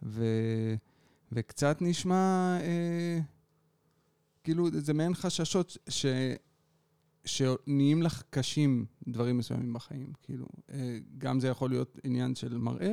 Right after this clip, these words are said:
וזה גם יכול להיות עניין של, אה, להצליח, אה, אה, להתקיים, אם זה עבודה, או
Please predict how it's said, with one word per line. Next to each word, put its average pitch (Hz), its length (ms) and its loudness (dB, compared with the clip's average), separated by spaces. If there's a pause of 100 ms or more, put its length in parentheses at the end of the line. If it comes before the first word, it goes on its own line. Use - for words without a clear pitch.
וזה 165 120 -6
גם 147 160 -2
יכול 147 160 -2
להיות 147 160 -2
עניין 135 300 2
של, - 340 -2 (140)
אה, 131 140 -2 (800)
להצליח, 127 640 0
אה, 131 60 0 (600)
אה, 127 180 2
להתקיים, 127 800 4 (100)
אם 120 140 2
זה 120 120 0
עבודה, 123 640 2
או 123 280 -2